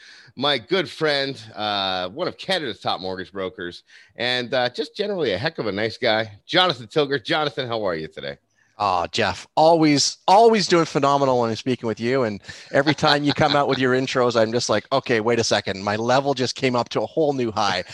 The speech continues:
Speaker 2: I'm awesome. How about yourself, Jeff?
Speaker 1: <laughs> I'm pretty fantastic. Thanks. Uh, just came off the, the long weekend and feeling ready to start our week here. And, you know, sometimes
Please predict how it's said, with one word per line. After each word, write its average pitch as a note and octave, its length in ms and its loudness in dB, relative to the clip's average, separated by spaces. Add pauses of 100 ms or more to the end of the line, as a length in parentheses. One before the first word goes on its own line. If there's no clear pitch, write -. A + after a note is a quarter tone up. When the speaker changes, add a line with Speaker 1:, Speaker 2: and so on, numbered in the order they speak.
(160)
Speaker 2:
I'm C#3+ 200 2
awesome. G#2+ 260 0
How D#3 120 4
about D#3+ 120 -2
yourself, A#2+ 260 2
Jeff? - 380 -4
Speaker 1:
<laughs> - 0 - (240)
I'm C3 300 0
pretty B2+ 320 -2
fantastic. F#2 920 -2
Thanks. G2 420 -4
Uh, D#2+ 380 -4
just - 140 -20
came F2 180 -6
off F#2 220 -4
the, F2 200 -6 (440)
the F#2 100 -6
long C3 400 2
weekend F3 640 2
and F2+ 240 -2
feeling D3+ 320 -2
ready D3 240 0
to A2 80 -10
start C3+ 240 -6
our A#2 160 2
week C3+ 240 -4
here. C#3 400 -2
And, F2 180 -4 (1160)
you F3 80 -2
know, F3 140 2
sometimes E3+ 760 -2